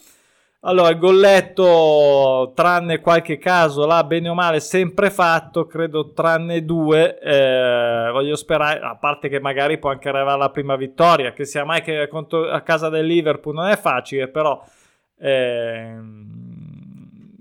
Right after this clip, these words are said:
può non arrivare tutto il campionato, difficile, boh, potrebbe essere, ma io credo di no, però magari, sai, la, la stagione storta,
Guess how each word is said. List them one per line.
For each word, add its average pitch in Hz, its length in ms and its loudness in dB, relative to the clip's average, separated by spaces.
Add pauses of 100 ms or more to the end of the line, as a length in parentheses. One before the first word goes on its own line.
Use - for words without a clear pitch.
(560)
può 226 220 6
non 226 160 2
arrivare 214 540 4
tutto 214 240 -2
il 196 80 0
campionato, 185 1040 0
difficile, 233 920 -4
boh, 240 300 2
potrebbe 233 560 0
essere, 220 680 4
ma 185 540 0
io 208 160 2
credo 175 280 -2
di 180 140 -4
no, 135 640 -2
però 165 320 0
magari, 147 320 -4
sai, 147 180 -8
la, 131 140 -6
la 143 200 -8
stagione 165 440 -4
storta, 165 720 -2